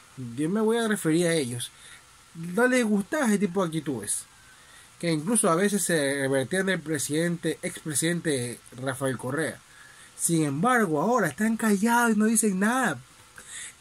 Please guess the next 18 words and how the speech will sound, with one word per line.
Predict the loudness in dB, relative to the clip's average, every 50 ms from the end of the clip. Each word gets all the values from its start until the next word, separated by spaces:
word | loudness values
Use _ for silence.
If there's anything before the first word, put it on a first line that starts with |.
| -20 -16 -4
Ese | 0 0 0 2 2 0 0
tipo | 0 0 -2 -2 0 -2 0
de | 0 0
hipocresía | 0 -2 -4 -2 0 0 2 2 2 2 2 2
es | 2 2
la | 0 0
que | 0 -2
molesta. | -2 0 -2 -2 -2 -2 -4 -6 -8 -10 -20 -20 -20 -20 -20 -20 -20 -20 -20 -20 -20 -20 -20 -20 -6 -4
Ese | -2 0 0 0
tipo | 0 0 0 0 0
de | -2
acciones | -2 -4 -2 -2 -2 0
son | 0 0 0
las | 0 -2 -4
que | -6 -6 -6 -6 -8 -8
realmente | -6 -4 -2 -2 -2 0 -2 -2 -2 -4 -6 -6
al | -4 -4 -4 -4
ecuatoriano | -4 -4 -6 -8 -6 -4 -2 0 0 0 0 -2 -4 -8